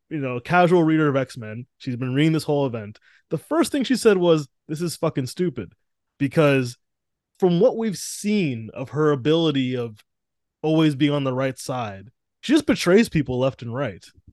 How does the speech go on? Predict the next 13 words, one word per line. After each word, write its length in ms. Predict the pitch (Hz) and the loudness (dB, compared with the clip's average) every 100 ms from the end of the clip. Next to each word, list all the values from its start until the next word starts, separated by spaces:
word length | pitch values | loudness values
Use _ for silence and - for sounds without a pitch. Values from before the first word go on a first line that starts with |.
| _ - _ _ - | _ -20 _ _ -4
Like, 200 | 160 160 190 | 0 0 4
it 60 | |
doesn't 340 | 180 214 220 160 | 4 4 2 -2
feel 200 | 202 214 | 4 6
like 180 | 170 131 | 4 0
a 100 | 120 _ - | -10 _ -16
trait. 500 | - 202 135 - - - | -6 -4 -4 -6 -20 -2
She's 140 | 190 | 2
not 200 | 208 240 - _ _ _ - | 4 2 -4 _ _ _ 0
impo-, 400 | 202 175 - 196 | 0 2 -2 -2
it's 100 | 180 | 0
not 140 | 247 190 | 0 0
impossible 840 | 185 - 180 151 170 139 127 120 | -4 -6 -6 -2 -2 0 -2 -4